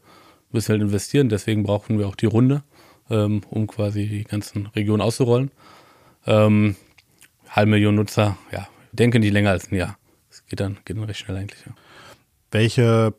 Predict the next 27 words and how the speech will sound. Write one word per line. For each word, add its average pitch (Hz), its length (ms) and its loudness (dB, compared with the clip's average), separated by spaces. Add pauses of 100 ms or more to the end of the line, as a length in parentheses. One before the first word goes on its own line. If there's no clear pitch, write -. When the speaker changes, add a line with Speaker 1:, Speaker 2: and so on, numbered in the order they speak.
Speaker 2:
Produktverbesserungen 120 1080 -2
könntest 117 260 -6
du 117 60 -2
dir 110 80 -2
vorstellen 120 420 -2
oder 104 140 -2
hast 104 140 -6
du 113 40 -4
dir 107 80 0
gewünscht, 104 380 -4
wo 110 40 -2
du 104 60 0
sagst, 101 240 -4
„Ach, 87 100 -12
wenn 95 140 -6
wir 104 80 -6
endlich, 98 340 -6
wenn 101 120 -2
das 104 220 0
Geld 104 200 -2
endlich 101 240 -6
da 101 180 -2
ist, - 140 -8
dann 110 160 0
können 107 220 -2
wir 104 80 -2
endlich, 95 400 -4